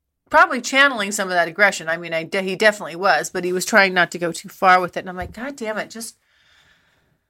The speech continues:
you know, my big bugaboo is just push me, you know, just fucking push me. You have to push me. I don't know how far, I don't know where my breaking point is. Just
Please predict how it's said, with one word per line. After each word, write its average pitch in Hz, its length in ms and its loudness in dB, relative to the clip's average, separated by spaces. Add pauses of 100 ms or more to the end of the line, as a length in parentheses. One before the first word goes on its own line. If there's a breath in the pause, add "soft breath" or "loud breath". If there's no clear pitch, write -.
(560)
you 185 60 -6
know, 180 100 -2
my 220 220 4
big 208 260 -4
bugaboo 185 460 -2
is 170 180 -4
just - 480 -8
push - 400 -2
me, 160 280 -2
you 175 140 -6
know, 165 160 0
just 240 220 -2
fucking 277 380 -6
push - 320 -2
me. 147 160 -2
You 160 60 -4
have 208 360 0
to - 120 -20
push - 300 -8
me. 143 300 -10
I 202 120 -4
don't 220 200 -8
know 208 160 0
how 202 180 -2
far, 151 540 2 (160)
I 220 80 2
don't 285 160 2
know 247 160 4
where 214 120 0
my 165 140 2
breaking 156 340 -6
point 147 260 -8
is. 143 240 -6
Just - 300 -4